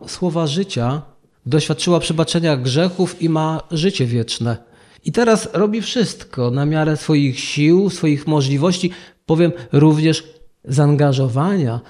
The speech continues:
co za tym idzie, chęci. Nie każdy ma chęć,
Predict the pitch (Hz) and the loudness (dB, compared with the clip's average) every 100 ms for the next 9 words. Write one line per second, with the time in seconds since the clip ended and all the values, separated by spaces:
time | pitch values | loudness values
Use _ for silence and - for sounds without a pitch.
0 | - 151 143 151 143 139 143 - - - | -6 -2 0 0 0 0 -2 -4 -8 -2
1 | 180 123 98 - 101 98 _ _ _ _ | 0 0 -4 -10 -14 -18 _ _ _ _
2 | _ _ 190 170 143 - 101 95 104 120 | _ _ -4 -2 -2 -4 -6 -6 -4 -4
3 | 123 123 - - 156 95 92 - - - | -4 -6 -6 -4 -4 -4 -10 -16 -14 -14